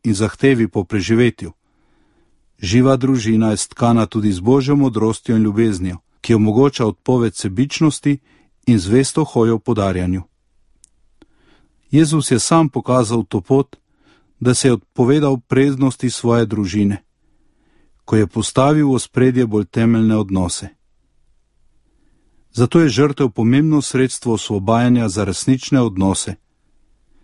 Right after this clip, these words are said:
kjer sta vključeni Božja in človeška ljubezen. Če smo spoznali in občutili moč njegovega odrešenja, nas vedno bolj kliče k drugi, bolj celoviti ravni odnosov,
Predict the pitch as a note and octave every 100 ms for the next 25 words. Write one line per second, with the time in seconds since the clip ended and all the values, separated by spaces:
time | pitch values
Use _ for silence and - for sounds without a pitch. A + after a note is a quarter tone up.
0 | _ _ _ _ _ - B2 - A2+ G#2
1 | C3 C#3 - A2+ G2+ F2 G2+ C#3 C3 D3
2 | C#3 - B2+ - G#2+ G#2 G#2 - G#2+ G2
3 | F#2 E2 F#2+ - _ _ _ _ _ _
4 | _ _ _ _ _ _ _ - G3+ -
5 | D#3 - C3+ A2+ D3+ E3 D#3 B2 G#2 -
6 | - D#3 C#3 C3 C#3+ - B2+ B2 B2 B2
7 | A2+ G#2 G2 F#2 - B2 B2 C3+ C#3+ -
8 | _ _ _ _ - B2+ - D#3+ F3+ E3+
9 | C3+ D3 C#3 C#3 C3 A#2 G2 G#2+ C3+ C#3+
10 | C#3+ B2+ _ G#2 C3+ D3 D3 C3 A#2 B2+
11 | C3 A#2 A#2 A#2+ A2+ G2+ G2 A2 - A2+